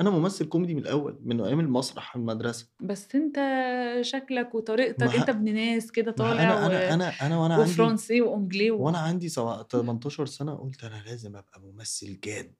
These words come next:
Speaker 1: عشان الناس تاخدني بجد."
Speaker 2: أوكي.
Speaker 1: لأن كان عندي مشكلة إن الناس دايمًا بتاع هزار.
Speaker 2: مم.
Speaker 1: أنت بتاع هزار. زي، زي
Speaker 2: بالظبط.
Speaker 1: ممكن ده البرسونا اللي الناس واخداها عنك إن أنت بتاعت هزار.
Speaker 2: آه،
Speaker 1: جيلان دي
Speaker 2: بس
Speaker 1: بتاعت
Speaker 2: أنا بتاعت
Speaker 1: الفن.
Speaker 2: هزار.
Speaker 1: أيوة.
Speaker 2: <laughs>
Speaker 1: بس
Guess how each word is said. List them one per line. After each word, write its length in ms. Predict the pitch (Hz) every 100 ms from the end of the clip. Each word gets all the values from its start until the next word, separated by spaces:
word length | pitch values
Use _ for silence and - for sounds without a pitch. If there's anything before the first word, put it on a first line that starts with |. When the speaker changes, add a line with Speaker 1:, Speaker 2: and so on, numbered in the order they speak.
| -
Speaker 1:
عشان 260 | - - 107
الناس 280 | 101 110 127
تاخدني 360 | 113 123 113
بجد." 400 | 101 98 92 - _ _ _ _ -
Speaker 2:
أوكي. 140 | 170
Speaker 1:
لأن 240 | 101 107 117
كان 160 | 123
عندي 200 | 113 131
مشكلة 360 | 135 - - 139
إن 120 | 120
الناس 260 | 110 120 131
دايمًا 380 | 135 143 147 143 143 - - _ _ 110 107 - - - -
بتاع 120 | 120
هزار. 460 | 104 107 127 117 110 - - -
Speaker 2:
مم. 140 | 170
Speaker 1:
أنت 200 | 139 139
بتاع 220 | 123 120
هزار. 440 | 107 107 110 101 - -
زي، 260 | 208 -
زي 120 | 170 214
Speaker 2:
بالظبط. 200 | 254 226
Speaker 1:
ممكن 220 | 240 214
ده 80 | 208
البرسونا 600 | 220 180 - 190 208 175
اللي 140 | 151
الناس 220 | 156 180 190
واخداها 280 | 160 185
عنك 320 | 180 185 175 147
إن 100 | 143
أنت 200 | 156 -
بتاعت 400 | 156 151 - -
هزار. 400 | 151 175 165 165 - _ -
Speaker 2:
آه، 40 |
Speaker 1:
جيلان 280 | 151 156 180
دي 240 | 185 180
Speaker 2:
بس 40 | -
Speaker 1:
بتاعت 220 | 160 190
Speaker 2:
أنا 140 | 240
بتاعت 180 | 247 175
Speaker 1:
الفن. 120 | 135
Speaker 2:
هزار. 240 | 226 226 220 - -
Speaker 1:
أيوة. 240 | 190 262 262 - 311 285 208
Speaker 2:
<laughs> 360 | - - 349 127
Speaker 1:
بس 320 | 139 - -